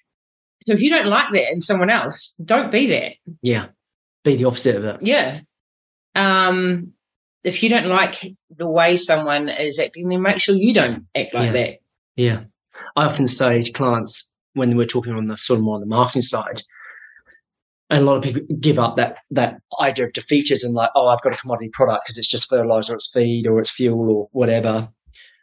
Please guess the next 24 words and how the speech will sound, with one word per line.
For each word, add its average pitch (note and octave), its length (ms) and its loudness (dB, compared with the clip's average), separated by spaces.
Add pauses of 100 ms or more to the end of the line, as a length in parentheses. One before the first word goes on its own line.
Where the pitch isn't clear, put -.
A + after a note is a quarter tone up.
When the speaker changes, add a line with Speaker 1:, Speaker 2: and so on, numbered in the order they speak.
(100)
Speaker 2:
I C3 120 2
go, C3 160 4
"Well, B2 520 0
that C3+ 180 2
is B2 140 0
a - 40 -12
defeatist - 340 -2
attitude, A#2+ 460 0
and B2 120 0
I'm A#2+ 80 -4
not A#2 160 -2
being A2+ 160 -8
Pollyanna A#2+ 440 -2
here, A2+ 340 -4
but A#2 100 4
ultimately A#2+ 460 2
you A#2+ 180 -6
need B2+ 120 0
to - 60 -14
be A#2+ 180 0
everything A#2+ 340 0
that A2 140 -6
they're A2+ 120 -2
not. A2 340 -2